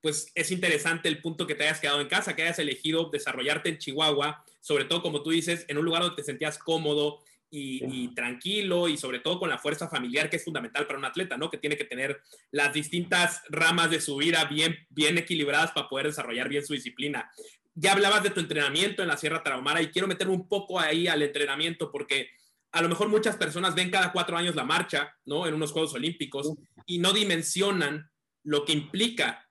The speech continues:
Speaker 1: la disciplina, ¿no? El rigor del entrenamiento y, y las rutinas tan fuertes que a lo mejor tienen que tener ustedes. Cuéntale un poco a la gente que nos está escuchando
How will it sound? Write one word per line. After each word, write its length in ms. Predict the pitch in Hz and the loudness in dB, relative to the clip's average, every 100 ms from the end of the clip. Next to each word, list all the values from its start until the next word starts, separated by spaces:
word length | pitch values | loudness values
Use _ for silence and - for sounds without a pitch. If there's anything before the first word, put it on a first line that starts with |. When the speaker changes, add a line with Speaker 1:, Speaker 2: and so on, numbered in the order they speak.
| - | -6
Speaker 1:
la 180 | 131 135 | -2 -2
disciplina, 680 | 127 123 135 131 117 98 _ - | -4 -8 -6 -4 -6 -8 _ -6
¿no? 340 | 131 190 190 - | -2 -2 -4 -8
El 160 | 147 143 | -4 -2
rigor 280 | 143 151 170 | 0 2 4
del 140 | 170 | 4
entrenamiento 880 | 147 135 120 135 202 185 185 170 156 | 2 -2 -2 0 0 0 -2 -2 -4
y, 220 | 160 147 - | -8 -10 -6
y 120 | 151 | 0
las 160 | 135 139 | 0 0
rutinas 560 | 135 156 170 160 - | -4 0 2 2 0
tan 160 | 139 123 | -4 -4
fuertes 360 | - 185 190 160 | 0 0 0 -2
que 80 | |
a 40 | 135 | -2
lo 60 | |
mejor 240 | 127 143 147 | -2 -4 0
tienen 180 | 151 143 | 0 -2
que 80 | |
tener 200 | 123 123 | -4 -6
ustedes. 360 | 127 - 185 143 | -6 -2 -2 0
Cuéntale 280 | 165 170 175 | -2 0 -2
un 40 | |
poco 140 | 175 175 | -2 -2
a 40 | |
la 60 | 139 | -2
gente 220 | 147 160 | -2 -4
que 120 | 147 | -4
nos 100 | 131 | -6
está 120 | - | -6
escuchando 680 | 143 - 147 156 135 120 | -6 -6 -2 -2 -2 -6